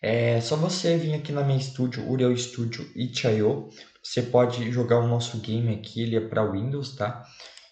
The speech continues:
Eu já distribuí ele na Game Jam. Pode ver aqui, ó, de substituição, Game Jam de edição Carnaval. Deixa eu ver se clicar aqui, o que vai acontecer.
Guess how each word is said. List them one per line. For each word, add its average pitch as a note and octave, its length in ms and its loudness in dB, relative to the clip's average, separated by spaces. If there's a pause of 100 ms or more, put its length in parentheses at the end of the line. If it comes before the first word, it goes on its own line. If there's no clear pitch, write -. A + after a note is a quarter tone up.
Eu A2 220 4
já A#2+ 500 6
distribuí A#2 760 2
ele A2+ 180 4
na A2 200 0
Game G#2+ 380 0
Jam. A#2 540 -2
Pode G2+ 260 -2
ver G2 200 -2
aqui, - 160 -6
ó, A2 140 -2
de A2 200 -10
substituição, A2 880 -8
Game G#2+ 260 -2
Jam A2 380 -4
de - 160 -12
edição A2+ 500 -6 (440)
Carnaval. B2+ 1040 0
Deixa F#2 120 -14
eu G#2+ 100 -8
ver - 20 -6
se - 120 -8
clicar G2 280 -8
aqui, - 160 -12
o - 60 -20
que - 160 -18
vai G2+ 100 -6
acontecer. - 760 -8